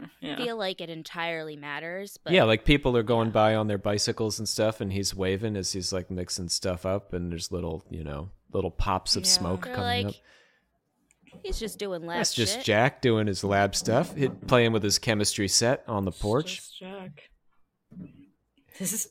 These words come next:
Speaker 2: As you do.
Speaker 1: explosives.
Speaker 3: Hey there,
Speaker 2: Yeah.
Speaker 3: Jack. Have a good one. His obsession with creating a rocket eventually led him to Caltech. Parsons and Foreman visited the California Institute of Technology in hopes of connecting with scholars who might help them with their rocketry,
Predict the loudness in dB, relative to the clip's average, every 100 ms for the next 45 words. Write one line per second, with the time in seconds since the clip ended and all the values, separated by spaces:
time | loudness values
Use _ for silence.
0 | -2 2 2 2 2 4 4 0 0 2
1 | 6 6 4 6 6 4 -2 -16 -18 -20
2 | _ _ -10 -6 0 2 4 2 0 -8
3 | _ -20 -18 -18 -20 -20 -20 0 4 4
4 | 4 2 4 4 2 4 4 6 4 6
5 | 4 4 2 2 -2 0 2 4 4 4
6 | 0 0 -2 0 -2 -2 0 0 0 -4
7 | -12 -14 _ _ _ _ _ _ _ _
8 | _ -20 -20 2 2 4 2 2 4 4
9 | 6 4 4 4 4 0 0 2 2 2
10 | 2 0 0 -2 -2 -2 -4 -2 -4 0
11 | 4 4 4 2 0 -2 -2 -2 -2 -4
12 | -4 -4 -4 0 0 0 0 0 0 2
13 | 2 2 0 0 0 -2 -2 -2 -2 -4
14 | 0 2 2 -2 -2 -2 0 -2 -2 -6
15 | -8